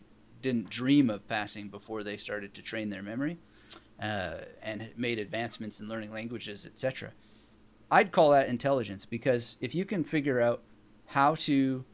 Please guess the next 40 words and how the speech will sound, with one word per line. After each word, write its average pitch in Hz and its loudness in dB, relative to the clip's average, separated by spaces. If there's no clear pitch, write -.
set - 2
a 156 -2
goal, 117 -4
how 156 8
to 120 0
do 170 2
what 180 6
it - -2
takes 170 4
to 131 -2
accomplish 170 0
that 110 0
goal, 110 -8
and 127 2
then 143 4
properly 151 4
reward 120 0
yourself 110 -4
once 127 -4
it's 107 -12
done 135 2
with 123 -4
full 131 -2
modesty, 123 -2
then 135 0
<laughs> 220 -2
what, - 2
what 151 0
else, 165 2
what 165 6
else 170 8
would 160 0
that 156 6
be 170 4
other 113 0
than 117 -2
having 117 -2
increased 117 -6
your 107 -4
intelligence? 107 -10